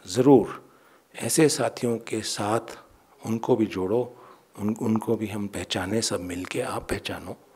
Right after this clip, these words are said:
उनको भी इस, जो राजा गोपाल जी अभी बोल रहे थे, उनको भी इस परिवार में हम जोड़ें, क्योंकि आज बहुत ज़रूरत है।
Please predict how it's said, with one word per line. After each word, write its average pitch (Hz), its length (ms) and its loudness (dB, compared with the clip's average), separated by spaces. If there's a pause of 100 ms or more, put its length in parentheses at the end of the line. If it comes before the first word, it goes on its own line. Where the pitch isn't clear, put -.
(640)
उनको 127 340 4
भी 147 260 6
इस, - 540 -2
जो 113 140 -4
राजा 113 300 6
गोपाल 113 420 0
जी 104 100 -4
अभी 101 140 -4
बोल 107 280 2
रहे 104 120 2
थे, 98 240 -10 (600)
उनको 120 360 4
भी 127 220 4
इस 123 280 -2
परिवार 107 540 4
में 110 180 0
हम 92 260 -4
जोड़ें, 87 360 -2 (200)
क्योंकि 117 200 -12
आज 117 120 -4
बहुत 98 280 -2
ज़रूरत 98 480 0
है। 82 180 -10